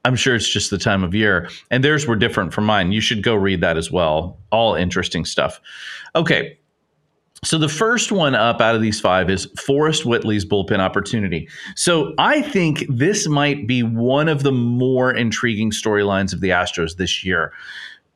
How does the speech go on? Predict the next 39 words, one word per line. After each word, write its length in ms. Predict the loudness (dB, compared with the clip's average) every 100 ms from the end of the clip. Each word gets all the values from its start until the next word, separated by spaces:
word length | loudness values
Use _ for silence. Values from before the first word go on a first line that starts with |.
| _ _ -2
Look, 380 | 2 2 0 -2
Forrest 400 | 0 2 0 0
Whitley, 460 | 0 2 0 2
who 200 | 2 2
is 220 | 2 0 -6
twenty-six 680 | -2 0 0 0 -2 -2
years 180 | 0 0
old, 300 | 2 2 0
but 160 | -2 -2
seems 320 | 0 0 0
like 160 | -2 0
he 100 | 0
might 240 | 0 -2
be 120 | -6
forty, 520 | -8 -6 -2 0 0
given 300 | -2 -2 0
how 160 | 0 2
long 240 | 2 0
we've 100 | 0
been 220 | 0 -2 0
waiting 340 | 0 2 -2
for 140 | -4
him, 420 | -2 0 0 -2 -6 -14 -20 -20 -20 -14
former 460 | -4 0 2 2
number 300 | 2 2 0
one 220 | 0 0
prospect, 680 | 0 2 2 0 0 0 -2
eventually 420 | -4 -2 0 0 2
dropped 300 | 2 0 0
off 240 | 0 0
the 80 | -2
prospects 560 | 0 0 2 0 -2 -2
list. 240 | -2 -2
He's 120 | -6
been 180 | -2 -2
suspended. 800 | -2 -6 0 0 2 2 2 0 -6 -18 -20 _ -14 -14 _ -2
<clears throat> 320 | 0 2 0
He, 320 | 0 0 2 4
uh, 320 | 2 0